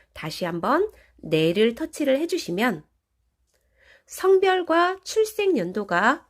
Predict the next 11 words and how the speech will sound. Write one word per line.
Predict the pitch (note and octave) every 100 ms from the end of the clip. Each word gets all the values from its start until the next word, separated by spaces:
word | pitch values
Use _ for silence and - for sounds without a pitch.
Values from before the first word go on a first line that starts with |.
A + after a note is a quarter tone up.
| _
등록이 | - G3+ G3 G3 G3+
된 | F3 D#3
걸 | G3+ D#4 F#4 _
확인할 | - F4+ G4 F4+
수가 | - E3+
있으실 | D3 - - D#3
거예요. | - D3 D3+ D3 E3+ C4 - _ _ _ _ - _ _ _
이때 | G#3 G#3 - A#3+ D4+ E4+ - _ _ _ _ _
완료를 | E3 D#3+ F#3 G#3+ A3 A#3 A3+
터치하시고 | D4 - D4 A3 - - G#3 F#3 _ _ _ _ _ _ _ _ _ _ _ _ _ _ _ _ _ _ _ _ _ _ _ _ _ _
자, | - C#3+ C3 C3 -